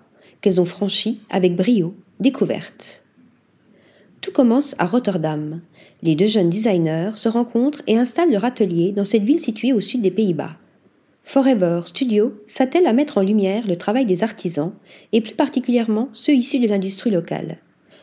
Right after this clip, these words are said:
Le duo aspire à révéler dans ses réalisations le processus créatif qui donne naissance à chacune d'entre elles.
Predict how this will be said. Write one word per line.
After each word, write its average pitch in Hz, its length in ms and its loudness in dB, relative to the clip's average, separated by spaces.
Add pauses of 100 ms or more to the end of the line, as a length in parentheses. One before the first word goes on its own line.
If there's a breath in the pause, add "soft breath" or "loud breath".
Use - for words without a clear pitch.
(140 soft breath)
Le 170 140 4
duo 196 200 2
aspire 247 440 0
à 180 60 0
révéler 208 340 0
dans 190 120 0
ses 170 160 -4
réalisations 202 640 -2 (340 loud breath)
le 214 80 4
processus 294 500 0
créatif 285 560 -2
qui 202 120 0
donne 277 160 6
naissance 220 560 0
à 175 80 -2
chacune 208 340 0
d'entre 165 320 -4
elles. 147 240 -10